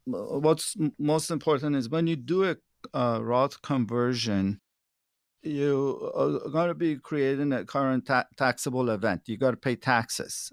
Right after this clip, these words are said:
And it's best that you have money outside of the ira to convert and pay those taxes. The, uh, other thing that, uh, are important when you do the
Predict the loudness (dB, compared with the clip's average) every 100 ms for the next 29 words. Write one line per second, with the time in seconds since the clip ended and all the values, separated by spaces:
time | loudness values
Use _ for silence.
0 | -4 -2 0 -2 -2 -2 -4 _ 2 4
1 | 2 -8 0 0 2 0 -2 0 0 0
2 | -4 -6 0 0 2 0 0 -2 0 0
3 | 2 0 -4 -4 0 2 2 2 2 0
4 | -2 _ -8 -6 -2 0 0 0 0 -2
5 | -2 0 0 0 -2 -2 0 0 -2 -2
6 | -2 -4 -12 _ _ _ _ _ _ _
7 | _ _ _ _ _ -4 0 0 0 0
8 | -2 0 0 2 0 -2 -4 0 0 0
9 | 0 0 2 2 0 -2 0 -2 -2 0
10 | 2 0 0 -2 0 -2 -2 0 0 0
11 | -2 0 -2